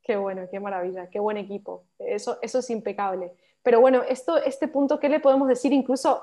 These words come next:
Porque estas personas que de pronto están perdidas pueden arrancar por un empleo emergente, aprender esta habilidad y empezar a ayudar a estos emprendedores. ¿Qué,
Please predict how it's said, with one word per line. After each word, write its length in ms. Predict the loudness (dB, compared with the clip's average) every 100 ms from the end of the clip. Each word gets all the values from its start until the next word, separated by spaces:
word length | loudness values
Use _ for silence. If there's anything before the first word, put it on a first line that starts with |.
| -8 -4
Porque 240 | -2 0
estas 240 | -2 -4 -2
personas 400 | -2 0 -2 2
que 100 | 2
de 80 | 2
pronto 240 | 2 0
están 260 | 0 0 0
perdidas 400 | 0 0 0 0
pueden 240 | 2 4 4
arrancar 420 | 2 2 2 0
por 120 | 0
un 100 | -2
empleo 320 | -2 0 0
emergente, 560 | -2 -6 0 2 2 0
aprender 380 | -2 -2 4 4
esta 240 | 4 4 4
habilidad 400 | 4 6 6 6 0 -12 4
y 100 | 6
empezar 380 | 6 4 6 6
a 40 |
ayudar 340 | 6 6 6
a 40 | 4
estos 280 | 2 0 0
emprendedores. 880 | -2 -2 -2 0 0 0 -6 -12 _ _ _ 4
¿Qué, 580 | 6 6 6 4 2